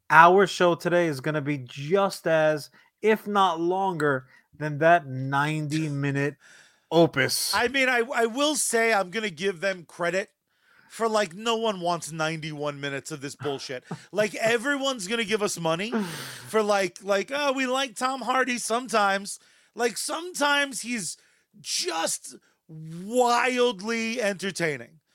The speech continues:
Speaker 1: Sure.
Speaker 2: And that's enough to care. He pulls a Keanu Reeves with the world, in as much as we're like, "You've done enough good stuff. Let's roll the fucking dice." And,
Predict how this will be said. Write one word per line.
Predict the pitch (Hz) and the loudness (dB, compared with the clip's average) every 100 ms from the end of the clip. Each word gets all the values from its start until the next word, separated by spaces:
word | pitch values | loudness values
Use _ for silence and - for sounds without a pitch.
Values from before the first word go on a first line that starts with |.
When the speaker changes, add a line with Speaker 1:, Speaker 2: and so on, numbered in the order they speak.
| _ - | _ -16
Speaker 1:
Sure. | - 170 | -4 0
Speaker 2:
And | 233 | 4
that's | 202 269 - | 4 4 2
enough | 254 240 226 233 240 - | 0 -2 0 0 0 -2
to | - 233 | -8 -8
care. | - 233 226 - - | -2 -4 -4 -10 -20
He | - 262 359 370 | -14 -4 0 0
pulls | - 247 294 294 202 | -2 -2 0 0 -4
a | 233 | -6
Keanu | - 220 208 214 226 220 202 | -6 -2 2 2 0 -2 -2
Reeves | 196 190 190 175 185 - _ _ _ | -2 -2 -4 -8 -12 -14 _ _ _
with | 165 214 - 233 240 214 | -4 -4 -4 -16 -20 -6
the | 156 | -2
world, | 208 170 185 196 202 185 127 - - - | -2 -2 2 4 4 2 0 -6 -20 -8
in | 294 277 | -2 2
as | 320 202 | 2 2
much | 269 - | 0 -2
as | 233 | -2
we're | 262 | 2
like, | 254 233 - | 2 2 -2
"You've | 277 196 | -4 0
done | 294 | 2
enough | 262 233 208 | 2 0 0
good | 208 208 | 0 -2
stuff. | - 202 165 - _ _ _ | 0 0 0 -2 _ _ _
Let's | - 226 233 | 0 0 0
roll | 202 226 240 | 2 4 4
the | 233 | 4
fucking | 190 233 - 214 | 2 0 0 0
dice." | 240 208 - | 2 2 -2
And, | 214 | -10